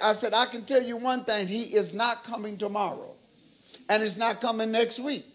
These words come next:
Somebody responded, "Well, what about, didn't the scripture say, 'Is no man know the day nor the hour?'" Absolutely. Absolutely. But he reveals his secret things to the righteous. And one thing he said in Matthew twenty-four,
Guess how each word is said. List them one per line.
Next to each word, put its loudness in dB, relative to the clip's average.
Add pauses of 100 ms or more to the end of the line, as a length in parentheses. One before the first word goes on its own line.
(1300)
Somebody 8
responded, 2
"Well, 6
what 6
about, 2
didn't -4
the 2
scripture 0
say, 8
'Is -2
no 4
man 4
know 10
the -2
day 8
nor 4
the 10
hour?'" 6 (180)
Absolutely. 4 (560)
Absolutely. 4 (260)
But 8
he 4
reveals 4
his -2
secret 2
things 6
to -2
the -2
righteous. 2 (1000)
And 4
one 8
thing 6
he 0
said 8
in 6
Matthew 4
twenty-four, 6